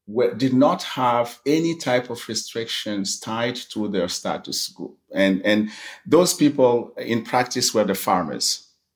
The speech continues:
So most of the farmers who were neither griot nor artisan workers nor slaves. So they're almost, like, defined i-, in the negative. They didn't have the restrictions that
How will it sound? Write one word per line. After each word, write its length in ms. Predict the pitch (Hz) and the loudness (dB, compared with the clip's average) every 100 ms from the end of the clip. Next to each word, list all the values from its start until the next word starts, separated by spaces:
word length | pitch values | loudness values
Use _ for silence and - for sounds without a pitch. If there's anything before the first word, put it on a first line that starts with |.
| _ _ | _ _
So 160 | - | -6
most 220 | 107 117 131 | 0 2 2
of 100 | 123 | -2
the 80 | |
farmers 460 | 113 113 110 104 - | -2 0 0 0 2
who 120 | 131 | 4
were 140 | 127 113 | 6 6
neither 640 | 110 113 127 151 151 143 | 4 4 4 6 4 2
griot 600 | - 135 127 120 120 120 | 2 2 2 2 2 0
nor 420 | 117 123 127 123 - | 0 2 0 -2 0
artisan 500 | 113 117 113 110 104 | 0 0 0 0 2
workers 480 | 98 101 - 107 101 | 0 -2 -2 -4 -2
nor 220 | 104 107 | 0 0
slaves. 640 | 110 92 87 60 - - - - - - - _ | 0 0 -2 -2 -2 -2 -6 -20 -20 -20 -20 _
So 280 | - 131 120 | 4 6 6
they're 260 | 123 117 | 8 8
almost, 360 | 131 135 131 - | 8 8 6 4
like, 280 | 110 107 - | 2 2 -2
defined 720 | 107 - 113 110 110 110 - 107 | -6 -2 2 4 4 2 -2 -4
i-, 40 | |
in 240 | 104 113 | -2 0
the 80 | 101 | 4
negative. 800 | 92 95 92 - - 80 - - - | 4 4 2 -4 -10 -14 -18 -12 -4
They 100 | 101 | -2
didn't 240 | 117 127 | 0 0
have 240 | 117 117 | 2 2
the 120 | 113 104 | 2 2
restrictions 640 | 101 - 113 - 117 - | 0 -2 -2 -2 -2 0
that 300 | 101 95 | 0 -2